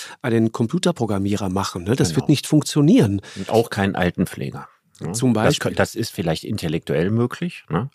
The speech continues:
Speaker 2: Aber ich meine, wir haben auch darüber gesprochen, der Beruf eines Altenpflegers ist ein enorm,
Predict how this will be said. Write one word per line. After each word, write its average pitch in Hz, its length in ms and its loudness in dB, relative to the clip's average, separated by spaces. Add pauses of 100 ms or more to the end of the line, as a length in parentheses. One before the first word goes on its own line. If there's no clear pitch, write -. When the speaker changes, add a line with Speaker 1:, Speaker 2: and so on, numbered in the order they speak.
(120)
Speaker 2:
Aber - 240 -6
ich - 140 -10
meine, 87 360 0
wir 85 80 -2
haben 69 120 0
auch 82 120 0
darüber 104 320 0
gesprochen, 98 400 -2
der 78 160 -6 (160)
Beruf 90 280 -2
eines 76 260 -6
Altenpflegers 90 800 -6 (640)
ist - 260 -6
ein 101 260 0
enorm, 95 840 2